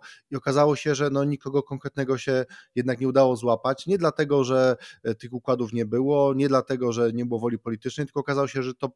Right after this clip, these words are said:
po prostu było niewystarczające i to są bardzo trudne, e, bardzo trudny proces, bardzo trudne wyzwanie,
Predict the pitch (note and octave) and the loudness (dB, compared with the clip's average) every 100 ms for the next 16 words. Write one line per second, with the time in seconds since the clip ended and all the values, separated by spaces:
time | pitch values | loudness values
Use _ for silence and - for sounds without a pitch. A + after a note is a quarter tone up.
0 | - B2 B2 - A#2+ A#2 A2+ A2 A2+ - | -10 -12 -12 -8 -6 -4 -4 -6 -6 -4
1 | A2 G#2 - A2+ A2 - A#2 A#2 A2 - | -4 -4 -4 -4 -4 -6 -6 -6 -6 -12
2 | - - B2+ A#2 A#2+ A#2 A2+ - _ - | -20 -2 0 2 4 4 2 -2 _ 0
3 | D3+ D3 B2+ B2 A#2 A#2 - A2+ A2 G#2+ | 2 2 0 0 0 -2 -8 -6 -2 -2
4 | G#2+ G#2+ - B2 C3 A#2+ C3+ B2+ A2+ C3 | -2 -4 -4 -2 0 -2 -4 -4 -2 -4
5 | - A2+ A#2+ A#2 C3+ A#2+ A2+ A2+ A#2+ A#2+ | -4 -4 -4 -4 -6 -4 -4 -2 -2 0
6 | A2+ | -4